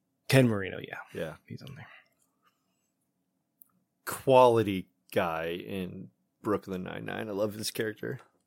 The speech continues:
Speaker 1: <laughs>
Speaker 2: I realized Molly Shannon was in this. I guess I need to rewatch this movie.
Speaker 1: She's not in it a ton.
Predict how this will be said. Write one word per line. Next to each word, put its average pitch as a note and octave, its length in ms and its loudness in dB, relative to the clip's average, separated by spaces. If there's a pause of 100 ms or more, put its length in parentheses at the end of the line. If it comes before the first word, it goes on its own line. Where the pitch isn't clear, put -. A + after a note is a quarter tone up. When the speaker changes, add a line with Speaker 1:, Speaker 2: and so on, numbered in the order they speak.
(120)
Speaker 1:
<laughs> - 400 -4
Speaker 2:
I A#2+ 80 8 (640)
realized D#3+ 380 8
Molly C3 260 6
Shannon C3+ 400 -2
was F#2 200 -6
in F2+ 100 -8
this. F#2 180 -6
I C3 60 -2
guess D#3 200 -2
I C#3+ 60 2
need A#2+ 160 -2
to G2 80 -2
rewatch F#2+ 340 0
this G2+ 200 -8
movie. G2+ 360 -8 (720)
Speaker 1:
She's E3 340 2 (120)
not E3 560 4
in A#2 120 4
it G#2 100 2
a G2 80 0
ton. F#2+ 460 -4